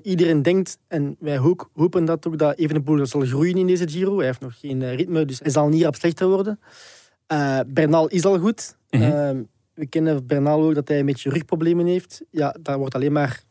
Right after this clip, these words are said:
Speaker 1: groter of erger eventueel naarmate de koers vordert. Dus die denkt van, "Al wat ik van nu kan meepakken, pak ik mee."
Speaker 2: Mhm.
Speaker 1: Dat doet hij ook, maar ja, veertien seconden is niks.
Speaker 2: Ja.
Speaker 1: Dus ik denk dat die twee zich ook niet te veel aan elkaar mogen vergrijpen. Want ik denk dat ze dan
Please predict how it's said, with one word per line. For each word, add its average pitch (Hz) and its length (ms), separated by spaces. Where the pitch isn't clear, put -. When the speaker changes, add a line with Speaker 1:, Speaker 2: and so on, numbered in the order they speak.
Speaker 1:
groter 151 340
of 131 100
erger 165 320
eventueel 160 460
naarmate 151 480
de 139 80
koers 131 240
vordert. 170 460
Dus 151 140
die 147 80
denkt 151 200
van, 147 160
"Al 170 160
wat 165 80
ik 156 80
van 147 100
nu 151 60
kan 160 140
meepakken, 160 500
pak 147 180
ik 147 120
mee." 147 320
Speaker 2:
Mhm. 120 180
Speaker 1:
Dat 143 160
doet 170 160
hij 196 140
ook, 214 300
maar 135 220
ja, 131 240
veertien 135 320
seconden 147 400
is 117 120
niks. - 340
Speaker 2:
Ja. 113 180
Speaker 1:
Dus 151 120
ik 147 100
denk 165 320
dat 151 200
die 156 100
twee 175 300
zich 160 200
ook 196 260
niet 196 140
te 165 100
veel 175 160
aan 175 100
elkaar 175 340
mogen 156 260
vergrijpen. 139 580
Want 147 240
ik 143 80
denk 151 120
dat 151 100
ze 156 100
dan 143 300